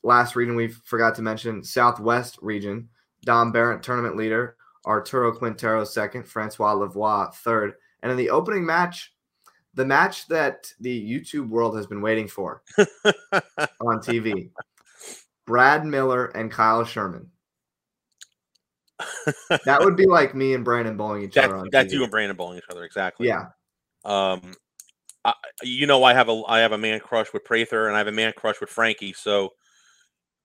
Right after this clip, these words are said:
Speaker 2: <clears throat> you know, when the money's on the line, I will take Francois Lavoie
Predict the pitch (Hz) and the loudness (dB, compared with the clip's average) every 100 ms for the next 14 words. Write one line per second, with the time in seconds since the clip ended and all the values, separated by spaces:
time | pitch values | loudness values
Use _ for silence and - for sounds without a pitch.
0 | - - _ _ _ _ _ 127 127 131 | -20 -20 _ _ _ _ _ -4 2 4
1 | 127 117 117 123 110 107 110 110 107 107 | 4 2 0 0 0 0 0 2 2 0
2 | 107 123 104 - - 113 107 113 110 104 | -2 -2 -4 -4 -6 -4 -4 -2 0 0
3 | 95 104 107 101 | -2 -2 2 0